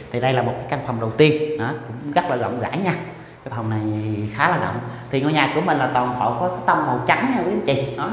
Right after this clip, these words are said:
rất là sang luôn. Ở trong thì có dây chờ, máy lạnh, đèn lon, đồ đầy đủ rồi, có phía cửa sổ.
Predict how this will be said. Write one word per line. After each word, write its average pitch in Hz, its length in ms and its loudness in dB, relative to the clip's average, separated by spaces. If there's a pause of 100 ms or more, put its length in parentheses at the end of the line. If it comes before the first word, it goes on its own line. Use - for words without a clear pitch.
rất - 120 -4
là 170 60 0
sang 160 320 2
luôn. 165 300 4 (180)
Ở - 160 -4
trong 147 200 2
thì 139 140 0
có 170 120 0
dây 156 180 0
chờ, 120 220 6
máy 151 100 2
lạnh, 123 240 2
đèn 120 160 0
lon, 139 380 4
đồ 110 140 0
đầy 110 140 -2
đủ 107 220 -2
rồi, 117 120 2 (160)
có 143 280 0
phía 160 60 -2 (120)
cửa 151 60 -4
sổ. 123 300 4